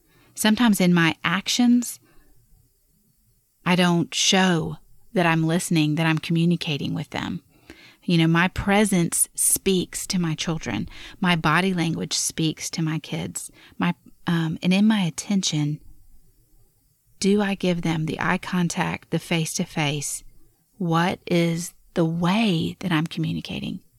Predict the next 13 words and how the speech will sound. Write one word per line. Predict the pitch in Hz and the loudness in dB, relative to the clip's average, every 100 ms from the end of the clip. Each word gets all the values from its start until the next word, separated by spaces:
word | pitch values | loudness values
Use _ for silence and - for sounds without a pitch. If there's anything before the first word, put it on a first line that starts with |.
| _ _ - | _ _ -2
That's | 226 269 | 0 0
what | |
we | 247 | -2
talked | - - 180 | -2 -4 -4
about | 180 - - | -2 -4 -2
last | 151 151 | -4 -4
week, | - - | -8 -8
kind | - 196 | -4 -2
of | 180 | 0
as | 156 | -2
an | 156 | -4
intro | - 156 147 - - | -4 -4 -4 -4 -6
week. | - - | -8 -10